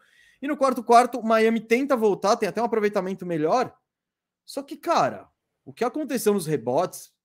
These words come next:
durante o jogo todo, e principalmente no, no, no, no quarto quarto, foi, foi uma vergonha. Foi, tipo, mostra que o Mi-, não dá pra confiar no Miami. Porque aí você critica o Bam, que o, o, o, vamos lá.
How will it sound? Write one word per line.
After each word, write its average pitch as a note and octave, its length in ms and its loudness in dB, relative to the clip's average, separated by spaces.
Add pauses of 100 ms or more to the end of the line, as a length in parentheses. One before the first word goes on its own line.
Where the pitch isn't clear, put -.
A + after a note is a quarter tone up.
(240)
durante C#3 340 -6
o B2+ 40 -14
jogo D#3 200 -4
todo, C#3 220 -4
e - 20 -4
principalmente C3+ 500 -10
no, A2+ 200 -10
no, A#2 200 -8
no, A#2+ 180 -8
no A2+ 160 -8
quarto B2 320 -8
quarto, D3+ 480 -8 (1000)
foi, A#3+ 520 0 (140)
foi - 160 -6
uma A#3+ 120 0
vergonha. F#3 580 0
Foi, G#2 160 -16
tipo, E3+ 240 -10
mostra G3 380 -2
que - 100 -10
o A#3+ 40 -4
Mi-, A3 320 -4 (180)
não C4 140 -4
dá A#3+ 140 6
pra B3+ 140 0
confiar E3 300 -4
no D3 80 -4
Miami. B2+ 460 -2 (800)
Porque F3+ 500 -2 (460)
aí F3+ 120 0
você G#3 120 -4
critica A3+ 340 -6
o - 20 -10
Bam, F3+ 280 0
que D3+ 160 -4
o, C#3+ 80 -4
o, C#3+ 680 -4
o, G2+ 40 -12
vamos C#3+ 200 -6
lá. G#2+ 240 -6